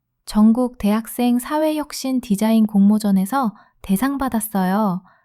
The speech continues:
할머니 덕분입니다." "아니야, 너희 덕분이지." 학생들이 상금도 나눠줬어요.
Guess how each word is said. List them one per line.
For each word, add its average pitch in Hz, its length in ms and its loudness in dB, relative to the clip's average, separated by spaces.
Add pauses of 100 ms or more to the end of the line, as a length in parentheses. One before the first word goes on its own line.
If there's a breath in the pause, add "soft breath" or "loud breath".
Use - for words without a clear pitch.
(120 soft breath)
할머니 311 420 -6
덕분입니다." 196 960 0 (1080)
"아니야, 185 840 2 (160)
너희 170 240 0
덕분이지." 185 800 -2 (1120)
학생들이 277 720 -6
상금도 302 720 -4
나눠줬어요. 160 920 -2